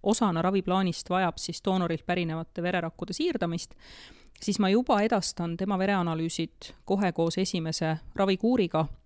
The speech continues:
Tartusse, kus siis määratakse tema see vererakkude selline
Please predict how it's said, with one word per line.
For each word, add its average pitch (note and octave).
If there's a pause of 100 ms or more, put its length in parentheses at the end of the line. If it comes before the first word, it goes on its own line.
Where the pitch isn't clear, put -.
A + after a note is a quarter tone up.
(640)
Tartusse, A#3+ (320)
kus -
siis F3+ (100)
määratakse F3+
tema E3+ (100)
see D#3+ (340)
vererakkude E3+
selline D#3+